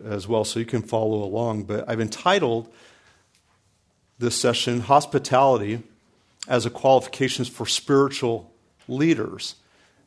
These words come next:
Alexander Strauch, if you're familiar with him, who's authored probably the most used and most helpful books on being an elder and being a deacon, also wrote a book entitled The Hospitality Commands.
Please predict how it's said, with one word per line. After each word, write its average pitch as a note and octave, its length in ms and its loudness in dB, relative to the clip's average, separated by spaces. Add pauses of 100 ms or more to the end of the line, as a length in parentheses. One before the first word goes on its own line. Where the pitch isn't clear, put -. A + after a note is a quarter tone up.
(120)
Alexander D3+ 520 6
Strauch, C3+ 600 4
if - 120 -10
you're B2+ 100 -4
familiar B2+ 420 2
with A#2 200 0
him, B2+ 340 -2
who's A#2 220 -4
authored B2+ 600 4 (920)
probably F3+ 480 4
the A#2+ 120 4
most C3+ 500 4
used G#2+ 420 -6 (360)
and A#2 120 -2
most D3 260 4
helpful C3 300 2
books B2 420 0 (120)
on A#2 460 2 (320)
being C3 200 4
an A#2 120 0
elder C3 420 4
and A2+ 220 -2
being A#2 180 0
a G2+ 60 -2
deacon, G2+ 540 -8 (1800)
also D#3+ 360 6
wrote B2 240 6
a A2 40 2
book A#2 240 0
entitled B2 340 2
The A2 60 0
Hospitality A2+ 840 -2
Commands. A#2 680 -8